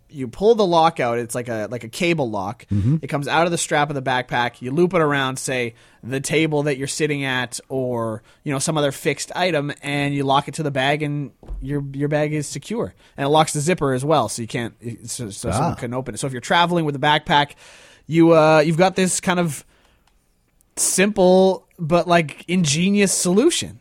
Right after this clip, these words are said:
Speaker 2: Yeah.
Speaker 1: Uh, he's also jammed a few, uh, a bunch of other <laughs> features into the bag.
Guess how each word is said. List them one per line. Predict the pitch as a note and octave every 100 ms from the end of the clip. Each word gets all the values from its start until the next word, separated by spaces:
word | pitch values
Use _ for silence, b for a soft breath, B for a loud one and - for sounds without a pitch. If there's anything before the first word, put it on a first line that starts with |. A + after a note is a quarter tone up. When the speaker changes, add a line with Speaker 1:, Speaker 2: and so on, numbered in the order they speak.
| -
Speaker 2:
Yeah. | A#2+
Speaker 1:
Uh, | C3+ E3+ F3
he's | F3+
also | A#3 A#3+ G3+
jammed | E3+ F#3+ F#3
a |
few, | - F#3+ D#3+
uh, | D#3 C#3+
a | D3
bunch | E3+ D#3+
of | E3
other | E3
<laughs> |
features | - G#3 - F3 F#3
into | D#3+ E3+
the | D#3 C#3+
bag. | D3+ D3+ C#3+ C3